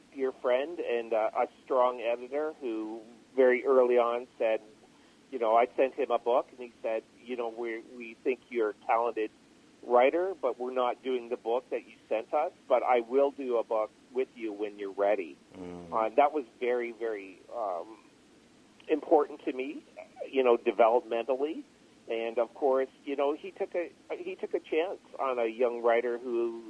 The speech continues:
Speaker 1: didn't have a real book that was, you know, publishable at the time, and he really extended, uh, you know, a hand and said, "Look, we'll do a book with you, and I'll, I'm willing to work with you." And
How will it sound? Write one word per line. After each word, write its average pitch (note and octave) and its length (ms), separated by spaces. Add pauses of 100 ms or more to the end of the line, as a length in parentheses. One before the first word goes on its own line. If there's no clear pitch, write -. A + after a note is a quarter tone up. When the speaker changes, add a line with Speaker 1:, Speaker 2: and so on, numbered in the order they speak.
(160)
Speaker 1:
didn't C#3 220
have D3+ 260
a C3+ 80
real A2+ 400
book G#2 220 (680)
that A#2+ 140
was, B2 120 (800)
you C#3 100
know, G#2+ 160 (120)
publishable C3+ 560
at G2 140
the A#2 80
time, A2+ 380 (440)
and B2 320
he D3+ 240
really C#3 280
extended, B2 580
uh, A#2+ 280 (540)
you C3+ 120
know, A#2+ 160
a B2 60
hand C3+ 420
and C3 80 (140)
said, B2 260
"Look, C#3 320
we'll C3 160
do D3 160
a C#3 40
book C#3 240
with - 180
you, G#2 340
and G#2+ 140
I'll, A#2+ 380 (220)
I'm A#2+ 100
willing B2 320
to C3 60
work A#2+ 280
with G#2+ 200
you." G2+ 160
And G2 80